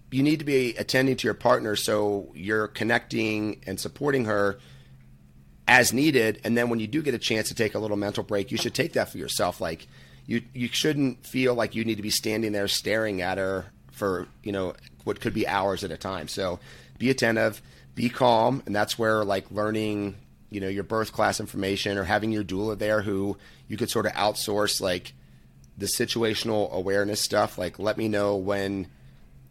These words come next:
I can be more attentive and more effective. And then with, again, be competent. Like, you know, some, maybe you are holding a leg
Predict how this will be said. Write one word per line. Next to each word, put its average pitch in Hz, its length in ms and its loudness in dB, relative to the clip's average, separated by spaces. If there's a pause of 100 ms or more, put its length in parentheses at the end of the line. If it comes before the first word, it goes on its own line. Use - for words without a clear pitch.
I 110 120 -2
can 104 180 -2
be 104 180 -4
more 104 480 2 (260)
attentive 101 460 -2
and 95 100 -2
more 92 120 -2
effective. 101 640 0 (500)
And 120 140 0
then 123 160 4
with, 120 180 -2
again, 113 320 0
be 110 160 -4
competent. 107 540 0
Like, 95 160 -2 (100)
you 113 120 -6
know, 95 180 -2
some, 110 260 -4
maybe 117 220 0
you 120 100 4
are 135 140 6
holding 107 280 0
a 92 60 -4
leg 62 320 -6